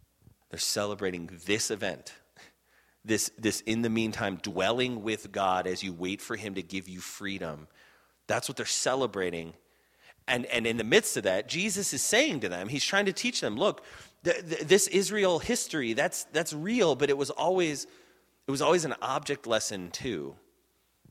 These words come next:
Yes, the Israelites were slaves in Egypt, but, but that was pointing to something bigger. Yes, God rescued them literally from Egypt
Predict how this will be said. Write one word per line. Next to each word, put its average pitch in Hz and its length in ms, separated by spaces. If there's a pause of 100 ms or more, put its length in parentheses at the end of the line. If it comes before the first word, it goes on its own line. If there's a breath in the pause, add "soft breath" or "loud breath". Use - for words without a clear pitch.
(260)
Yes, 151 360
the 131 200
Israelites 117 540
were 101 280
slaves 113 360
in 98 80
Egypt, 104 380
but, 107 180 (220 loud breath)
but 120 100
that 131 140
was 131 100
pointing 147 420
to 123 60
something 110 420
bigger. 80 300 (760)
Yes, 180 360
God 147 260
rescued 151 400
them 120 200
literally 117 520
from 117 240
Egypt 139 340